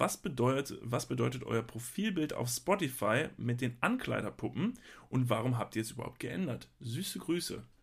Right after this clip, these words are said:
Und ich würde sagen, an dieser Stelle lassen wir einfach diese Frage so stehen. Ich denke, da gibt's ein bisschen was zu, zu erzählen. Und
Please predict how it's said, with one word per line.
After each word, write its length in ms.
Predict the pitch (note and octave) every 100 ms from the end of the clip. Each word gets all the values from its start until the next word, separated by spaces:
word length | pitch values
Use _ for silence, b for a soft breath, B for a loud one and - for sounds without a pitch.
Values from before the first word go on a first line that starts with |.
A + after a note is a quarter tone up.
| _
Und 320 | A#2+ B2 B2 -
ich 200 | A#2+ C3+
würde 140 | D#3+
sagen, 220 | B2 B2
an 120 | A#2+
dieser 180 | A2+ C3+
Stelle 280 | B2 A#2 A#2+
lassen 340 | A2+ A2+ B2+ C#3
wir 60 |
einfach 140 | A#2+ A2+
diese 180 | A2
Frage 280 | G#2+ G#2 A2
so 140 | G#2 F#2+
stehen. 340 | - E3+ G#3+ B B B -
Ich 80 | -
denke, 220 | A#2 A#2+
da 80 | A2
gibt's 220 | A2+ -
ein 60 | A2
bisschen 200 | A2+ G#2+
was 160 | G2+
zu, 120 | -
zu 160 | A2 -
erzählen. 500 | F2+ - D#3 D#3+ F3 B B B -
Und 420 | - B2 B2+ B2